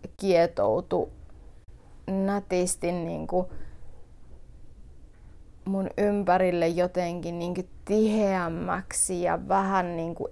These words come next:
enemmän. Si-, siis se on sieltä asti jotenkin kietonut mut semmoseen, s-, semmoseen utuseen mustaan tai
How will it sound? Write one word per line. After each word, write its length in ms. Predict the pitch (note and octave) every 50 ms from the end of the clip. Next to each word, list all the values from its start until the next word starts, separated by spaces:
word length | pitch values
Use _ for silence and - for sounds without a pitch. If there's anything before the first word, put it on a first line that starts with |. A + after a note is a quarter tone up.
| -
enemmän. 680 | - G3 G3 G3 F#3+ F#3 F3+ F3 E3+ F3 - - - - - -
Si-, 160 | - - - -
siis 380 | - - - F#3+ G#3+ - - - - - - - - -
se 140 | - -
on 100 | A3 A#3
sieltä 440 | A#3 - - C4+ C4 B3 A#3+ A#3 -
asti 380 | - - - A3 G3 - - -
jotenkin 420 | C3+ G3+ G3 G3+ G3+ G3 F#3+ - -
kietonut 520 | - A3+ A3+ A3+ A3 - F#3 F3+ E3+ E3+
mut 200 | F3 F3+ F#3 -
semmoseen, 720 | - G3 F#3 F#3+ F#3+ F#3 G3 F#3+ F#3 - - E3 E3 - - - - - - - - A#3+
s-, 140 | - - - -
semmoseen 640 | - - - G#3 G3+ G3+ G3+ G3+ F#3 F3+ F#3+ F3 - - -
utuseen 640 | G3+ A3 - - G3+ G#3 G3 - G3+ - D#3 D#3+ E3+
mustaan 640 | F3+ F#3 G3 G3+ G3 - - - - E3 E3 E3+ F3
tai 160 | - D#3+ -